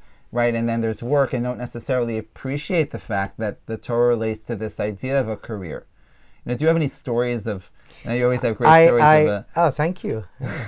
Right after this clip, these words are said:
Speaker 2: great stories, Baruch Hashem. It comes to mind, you know, I think for both of us, when we sit with people, sometimes it gets frustrating because people have this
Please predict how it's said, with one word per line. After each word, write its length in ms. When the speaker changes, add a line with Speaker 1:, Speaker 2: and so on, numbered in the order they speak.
Speaker 2:
great 200
stories, 440
Baruch 240
Hashem. 340
It 120
comes 300
to 120
mind, 340
you 120
know, 180
I 80
think 260
for 120
both 260
of 100
us, 200
when 100
we 80
sit 220
with 180
people, 420
sometimes 440
it 40
gets 240
frustrating 680
because 420
people 460
have 400
this 380